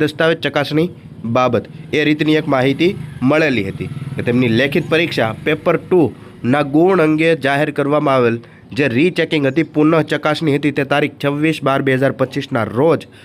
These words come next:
બિન હથિયારી પોલીસ સબ ઇન્સ્પેક્ટરની લેખિત પરીક્ષા પેપર બે ના ગુણ છે તે વેબસાઇટ ઉપર જાહેર કરવામાં આવેલા હતા.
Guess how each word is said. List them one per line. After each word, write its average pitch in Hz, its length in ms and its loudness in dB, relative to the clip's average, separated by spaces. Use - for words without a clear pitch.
બિન 170 300 2
હથિયારી 175 420 0
પોલીસ 156 260 2
સબ 147 200 2
ઇન્સ્પેક્ટરની 143 600 0
લેખિત 160 280 0
પરીક્ષા 131 440 -2
પેપર 170 380 0
બે 160 160 4
ના 135 220 0
ગુણ 165 240 4
છે 165 100 2
તે 156 120 0
વેબસાઇટ 143 400 0
ઉપર 135 160 -2
જાહેર 131 280 0
કરવામાં 107 380 -2
આવેલા 87 280 -4
હતા. 98 160 -10